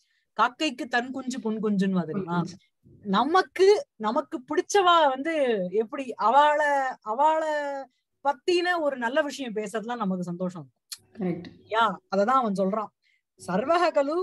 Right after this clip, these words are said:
Speaker 1: காந்தம் ஆத்மீயம் பஷ்யதி" அப்படின்னு சொல்லும் பொழுது, "சமஸ்தஹ நிச்சயேன காந்தம்னா மனோரமம்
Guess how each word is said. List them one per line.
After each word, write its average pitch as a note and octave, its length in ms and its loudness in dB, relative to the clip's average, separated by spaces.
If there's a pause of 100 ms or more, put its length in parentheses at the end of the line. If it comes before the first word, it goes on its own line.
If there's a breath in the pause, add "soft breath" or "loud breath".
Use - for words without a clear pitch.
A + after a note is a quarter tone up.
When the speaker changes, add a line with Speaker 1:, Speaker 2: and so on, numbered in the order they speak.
Speaker 1:
காந்தம் C4+ 440 -4 (120)
ஆத்மீயம் E4+ 540 -2
பஷ்யதி" A#3+ 460 -6 (100)
அப்படின்னு G#3+ 320 -6
சொல்லும் A#3 280 -6
பொழுது, G#3 420 -2
"சமஸ்தஹ B3 580 -6
நிச்சயேன A#3+ 680 -4
காந்தம்னா C#4+ 600 -4 (680)
மனோரமம் C#4+ 600 4